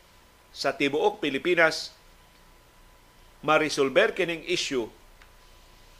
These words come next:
sa kadudahan nga presensya sa mga Chinese nationals dinhi sa ato.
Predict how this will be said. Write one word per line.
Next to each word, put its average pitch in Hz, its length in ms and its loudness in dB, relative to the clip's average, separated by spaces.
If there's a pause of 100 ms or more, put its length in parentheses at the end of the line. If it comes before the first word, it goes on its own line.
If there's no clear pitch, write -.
(360)
sa - 320 -6 (800)
kadudahan 165 720 -2
nga 147 80 -2
presensya 156 640 -4
sa 143 160 -4
mga 135 160 -4
Chinese 131 480 -8
nationals 117 560 -8
dinhi 101 240 -12
sa - 160 -18
ato. - 80 -20